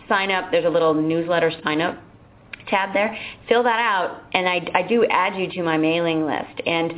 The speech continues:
I haven't really been sailing, sending out all that much stuff because I've been doing so much private work. I haven't been doing a lot of classes. But I am planning on doing more and more. So if you want to sign up for that, you can just go to my website, sign up, and I,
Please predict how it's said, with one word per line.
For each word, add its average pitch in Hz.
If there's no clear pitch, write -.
I -
haven't 320
really 208
been 160
sailing, 170
sending 170
out 160
all 170
that 151
much 151
stuff 156
because 165
I've 151
been 156
doing 156
so 208
much 170
private 147
work. 156
I 156
haven't 151
been 151
doing 151
a 147
lot -
of -
classes. -
But 214
I 214
am 240
planning 185
on 175
doing 160
more 151
and 147
more. 151
So 208
if 202
you 208
want 202
to 196
sign 165
up 269
for 214
that, 151
you 170
can 165
just 151
go 156
to 151
my 151
website, 143
sign 151
up, 156
and 156
I, 156